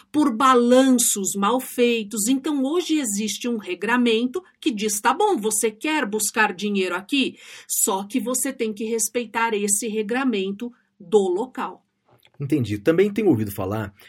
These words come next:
Speaker 2: que muitos grandes acionistas estrangeiros da Petrobras estão planejando processar o governo brasileiro por conta dessa queda recente e vertiginosa dos valores das ações, não é?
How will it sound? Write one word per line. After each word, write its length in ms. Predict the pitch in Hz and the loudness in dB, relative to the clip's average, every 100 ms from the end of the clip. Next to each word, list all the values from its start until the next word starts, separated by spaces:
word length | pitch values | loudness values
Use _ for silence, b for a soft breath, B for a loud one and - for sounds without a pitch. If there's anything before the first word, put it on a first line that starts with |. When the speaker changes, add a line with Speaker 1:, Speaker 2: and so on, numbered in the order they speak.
| b | b
Speaker 2:
que 120 | - 143 | -2 0
muitos 400 | 156 - 160 95 | 0 -2 -4 -2
grandes 640 | 101 208 254 233 175 135 | 4 4 4 0 -4 -2
acionistas 960 | 127 - 135 123 101 170 175 - 120 120 | -4 -4 -2 -2 0 -2 -4 -4 -2 -2
estrangeiros 720 | 117 107 101 101 117 147 104 | -2 -2 -4 -2 0 0 0
da 100 | 107 | -2
Petrobras 720 | - 107 101 85 90 107 - b b b | -2 -2 -2 -8 -10 -12 -14 b b b
estão 340 | 139 - 208 | -4 0 0
planejando 720 | 202 208 202 165 101 165 190 - - | 2 0 2 0 0 -2 -2 -4 -2
processar 920 | 247 - - 233 226 - 170 220 240 | -2 -2 -2 -4 -4 -6 -4 -2 -2
o 80 | 220 | 2
governo 560 | 196 135 117 196 202 | 4 4 6 4 4
brasileiro 600 | 170 165 165 120 110 123 127 b b - | 0 0 2 2 2 0 -4 b b 2
por 160 | 190 | 2
conta 520 | - 131 151 165 185 185 _ | 4 0 2 0 -2 -4 _
dessa 320 | 147 160 190 | 0 0 0
queda 460 | 175 - 147 151 160 | -4 2 2 2 0
recente 560 | 160 165 - 147 151 143 | -2 -4 -4 -4 -4 0
e 60 | |
vertiginosa 760 | 160 151 160 156 170 139 139 151 | 0 0 -4 -4 0 0 0 0
dos 180 | 160 | -2
valores 460 | 151 175 139 151 143 | -2 0 0 0 0
das 220 | 156 165 | -2 -2
ações, 560 | 214 - 127 120 98 - | -4 -2 0 0 -2 -4
não 140 | |
é? 80 | 120 | -4